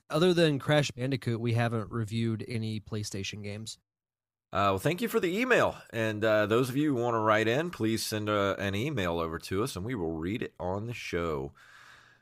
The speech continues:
Speaker 2: Uh,
Speaker 1: Yes.
Speaker 2: so one more thing before we get outta here. Like, uh, we talked about earlier, we do have two Pensacon panels coming up this Sunday, February twenty-fourth. Uh, the first one is Defending Bad Movies panel,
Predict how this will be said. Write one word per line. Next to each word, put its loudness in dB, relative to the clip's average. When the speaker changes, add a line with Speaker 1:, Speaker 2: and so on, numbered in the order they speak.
Speaker 2:
Uh, 2
Speaker 1:
Yes. -2
Speaker 2:
so 2
one -2
more 6
thing 0
before 0
we 0
get 2
outta 2
here. 2
Like, 2
uh, 4
we 2
talked 2
about 4
earlier, 4
we 0
do 2
have 4
two 0
Pensacon 0
panels -2
coming 0
up 0
this 2
Sunday, 2
February 0
twenty-fourth. 0
Uh, 4
the 0
first 4
one 0
is 2
Defending 0
Bad 2
Movies 2
panel, -4